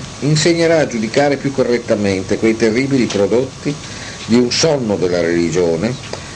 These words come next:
quei sogni e quei deliri dell'organo sacro, e soltanto allora a rendersi <coughs>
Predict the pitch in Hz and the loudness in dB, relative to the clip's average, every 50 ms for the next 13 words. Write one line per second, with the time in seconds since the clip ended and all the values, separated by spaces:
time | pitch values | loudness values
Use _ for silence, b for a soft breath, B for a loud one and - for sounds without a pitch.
0 | B - - 123 127 120 - - - 156 160 180 180 185 196 196 - 123 120 120 | B -2 2 2 2 2 2 2 2 4 4 2 2 0 -2 -2 0 0 0 2
1 | 131 139 143 143 139 127 120 113 127 156 170 165 160 139 131 110 110 113 123 143 | 2 2 2 2 4 2 2 2 2 2 2 4 4 4 4 4 4 4 2 2
2 | 143 131 120 104 101 90 - 101 87 85 80 73 - - 117 123 123 - 110 - | 2 0 0 0 0 -2 0 0 2 2 0 -2 -4 -4 -4 -2 0 0 0 0
3 | - - - 110 101 98 - 127 127 143 143 139 117 101 98 95 95 92 92 92 | 0 0 0 0 0 0 0 0 0 0 0 0 0 0 2 2 2 4 4 2
4 | 92 117 139 147 - - - B B B B B B B - 131 135 143 160 170 | 2 0 -2 -4 -6 -10 -14 B B B B B B B 0 2 2 4 2 2
5 | 170 151 123 107 - - - - | 2 2 0 0 0 -2 -2 0